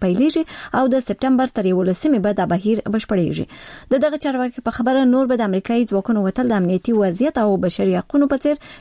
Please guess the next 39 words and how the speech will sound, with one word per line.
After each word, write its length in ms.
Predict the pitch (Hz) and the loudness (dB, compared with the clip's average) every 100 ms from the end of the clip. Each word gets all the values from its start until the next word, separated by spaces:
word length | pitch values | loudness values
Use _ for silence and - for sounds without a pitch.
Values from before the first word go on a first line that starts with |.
| - | -4
شرایطو 400 | 202 247 294 196 | 0 0 -2 -2
پورې 180 | 202 220 - 233 | 0 0 2 2
نه 80 | 247 180 | 2 0
تړل 240 | 160 175 | -4 -2
کېږي. 220 | 180 165 170 - - - | -2 -2 -4 -8 -10 -2
که 60 | 302 | 0
چیرې 220 | 349 302 254 | 2 2 0
داسې 160 | 240 220 | 0 0
اعلان 260 | 202 185 180 | 0 0 2
وسي، 260 | 277 - 302 240 | 0 2 2 2
دا 80 | 254 | 2
به 120 | 233 196 | 2 2
له 100 | 196 | 2
هغه 180 | 202 214 196 | 0 0 2
مهلته 420 | 214 269 202 165 | 2 0 -2 -4
څه 120 | - | 0
باندې 280 | 240 226 226 - - - 240 | 2 2 2 -2 -14 -6 0
څلور 320 | 220 311 254 | 2 2 2
میاشتې 240 | 190 - 185 | 0 -2 -2
په 20 | 190 254 | -2 0
ځنډ 160 | 302 277 226 | 0 0 0
د 100 | 202 | 0
ځواکونو 300 | 190 208 185 180 | -2 0 0 0
وتل 280 | 185 311 262 | 0 0 0
وي 80 | 247 | 0
چې 60 | 269 - - 214 | -2 -4 -8 -2
د 120 | 220 226 | -2 0
طالبانو 340 | 214 220 262 - | 0 0 0 0
او 40 | 196 | 0
واشنګټن 420 | 185 202 196 247 240 | 0 0 -2 2 2
د 100 | 202 | 2
دوحې 260 | 185 202 233 208 | 0 0 2 2
هوکړې 300 | 220 226 208 - | 0 -2 -2 0
کې 80 | 233 | 2
یې 80 | 240 - 208 | 2 0 0
یادونه 360 | 202 226 196 | 2 0 0
شوې 220 | 156 165 180 | 0 0 0
ده. 60 | 190 - - - | -2 -6 -18 -10
د 20 | - | -2